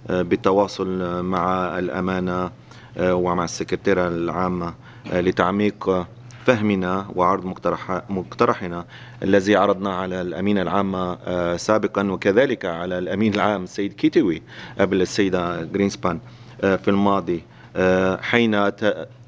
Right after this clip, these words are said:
تم انضمامنا رسميا كعضو كامل في الأونكتاد عام، آه، ألفين وثمانتاش. آه، آه، هل بإمكانكم حاليا تزويدنا بالتعيينات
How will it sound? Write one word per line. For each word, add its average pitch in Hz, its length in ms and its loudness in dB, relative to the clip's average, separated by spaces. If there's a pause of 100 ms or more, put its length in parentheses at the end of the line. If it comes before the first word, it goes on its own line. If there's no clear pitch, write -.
تم 113 260 4
انضمامنا 101 720 2
رسميا 101 440 0
كعضو 95 480 2 (320)
كامل 104 440 2
في - 80 -10
الأونكتاد 95 420 0
عام، 90 400 0
آه، 90 240 -4
ألفين 95 260 0
وثمانتاش. 87 600 -4 (500)
آه، 98 280 4
آه، 95 640 0 (240)
هل 151 320 4
بإمكانكم 107 880 0 (260)
حاليا 101 380 0
تزويدنا 95 440 0
بالتعيينات 101 880 0